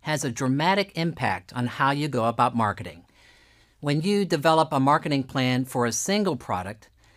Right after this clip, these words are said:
the entire focus is on all the resources and activities needed to get just that product into the hands of prospective customers.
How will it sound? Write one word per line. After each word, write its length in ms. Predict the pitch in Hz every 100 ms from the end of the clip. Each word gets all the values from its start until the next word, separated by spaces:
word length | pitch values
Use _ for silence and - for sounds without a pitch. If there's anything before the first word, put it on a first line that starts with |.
| _
the 160 | 156 165
entire 520 | 165 - 185 185 185
focus 680 | 175 - 185 - 107 - -
is 200 | 127 117
on 220 | 120 123 139
all 260 | 147 160
the 320 | 139 117 110 110
resources 800 | 117 180 - 180 180 190 196 185
and 160 | 139 131
activities 760 | 127 - 165 135 113 110 - -
needed 460 | 131 170 185 180
to 80 | 165
get 340 | 123 135 127 -
just 400 | 147 170 - -
that 300 | 139 143 -
product 500 | 147 110 101 101 -
into 240 | 127 131 143
the 100 | 135
hands 480 | 123 113 107 113 - - _ -
of 160 | 117
prospective 640 | - 123 - 113 113 117 107
customers. 680 | - - - 80 - -